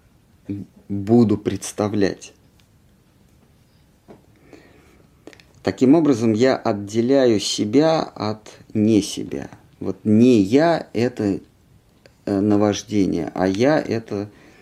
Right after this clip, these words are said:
это истина. Вот это есть путь, а, от обратного. А, могу ли я себе представить, что меня нет? Или могу ли я себе представить, что я,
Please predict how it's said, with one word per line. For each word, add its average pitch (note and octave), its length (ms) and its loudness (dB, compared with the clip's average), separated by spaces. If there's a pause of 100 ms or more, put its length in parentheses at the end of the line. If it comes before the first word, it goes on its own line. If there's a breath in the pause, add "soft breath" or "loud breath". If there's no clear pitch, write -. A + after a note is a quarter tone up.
(200 soft breath)
это G2+ 240 -8
истина. - 500 -10 (140)
Вот - 120 -14
это B2 200 -2
есть A2 260 -6
путь, - 380 -4 (580 loud breath)
а, - 260 -12
от G2+ 220 -4
обратного. G2 720 -4 (1040 soft breath)
А, F#2+ 360 -8 (280)
могу A2 480 2
ли D3+ 100 4
я A#2 200 2
себе A#2 300 -2
представить, A#2+ 560 -2
что - 200 -6
меня G#2 300 0
нет? - 420 -4 (600 soft breath)
Или G2+ 360 0 (220 loud breath)
могу A2 360 2
ли D3 100 4
я A#2+ 200 4
себе - 320 -4
представить, B2+ 760 -4
что - 240 -10
я, B2 580 -2